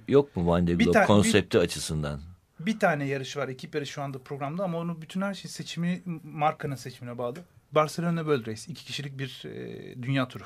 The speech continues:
Speaker 2: Vendée Globe'un iki kişilik olanı biliyorsun. Barcelona
Speaker 1: Hı hı,
Speaker 2: World Race.
Speaker 1: hı hı.
Speaker 2: İspanya'da Bas-, Barcelona'dan başlıyorsun.
Speaker 1: Monohull
Speaker 2: Barcelona
Speaker 1: mu,
Speaker 2: World
Speaker 1: katamaran mı?
Speaker 2: Monohull gene.
Speaker 1: Monohull.
Speaker 2: Tekrar aynı Imoca sınıfında
Speaker 1: Ha,
Speaker 2: çıkıyor
Speaker 1: Imoca
Speaker 2: biliyorsun.
Speaker 1: sınıfı, evet.
Speaker 2: Onu yapmak istiyorum. Fakat aynı dönemde bundan iki ay evvel,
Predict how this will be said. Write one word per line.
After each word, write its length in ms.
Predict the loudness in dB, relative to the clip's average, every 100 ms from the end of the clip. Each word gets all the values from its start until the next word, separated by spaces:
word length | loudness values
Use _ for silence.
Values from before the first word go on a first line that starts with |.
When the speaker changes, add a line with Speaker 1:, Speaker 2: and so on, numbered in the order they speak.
| -16 _ _
Speaker 2:
Vendée 220 | -2 -2 0
Globe'un 340 | -2 -2 -6
iki 160 | -6 -8
kişilik 280 | -8 -10 -8
olanı 200 | -8 -8
biliyorsun. 240 | -10 -10 -10
Barcelona 300 | -2 2 4
Speaker 1:
Hı 40 |
hı, 120 | 2
Speaker 2:
World 100 | -2 -6
Race. 200 | -4 -2
Speaker 1:
hı 40 |
hı. 40 | -4 -8 -14 -20 -20 _
Speaker 2:
İspanya'da 440 | -8 0 0 4 4
Bas-, 280 | 2 2
Barcelona'dan 380 | -2 0 -2 -2
başlıyorsun. 180 | 0 6 8
Speaker 1:
Monohull 120 | 10 10
Speaker 2:
Barcelona 160 | 8 4
Speaker 1:
mu, 60 |
Speaker 2:
World 180 | 2 2
Speaker 1:
katamaran 380 | 2 0 0 -2
mı? 160 | -6 -10 -16 -20 _
Speaker 2:
Monohull 360 | 6 6 4 -2
gene. 180 | -8 -2
Speaker 1:
Monohull. 160 | 0
Speaker 2:
Tekrar 140 | 2 2
aynı 140 | 0
Imoca 320 | 0 0 -2
sınıfında 380 | -8 -10 -8 -4
Speaker 1:
Ha, 20 | 0
Speaker 2:
çıkıyor 100 | 4
Speaker 1:
Imoca 140 | 6 4
Speaker 2:
biliyorsun. 240 | 0 -4
Speaker 1:
sınıfı, 140 | -8 -8
evet. 100 | -10 -12 -20 -20 -20 -20 -20 _
Speaker 2:
Onu 180 | 8 12
yapmak 340 | 10 10 0
istiyorum. 440 | -2 -4 -2 0 0 4
Fakat 300 | 4 4 -2
aynı 360 | 2 6 6 4
dönemde 420 | 2 0 -2 -6 -4
bundan 220 | -6 -4
iki 240 | -8 0
ay 140 | 2 2
evvel, 300 | 2 0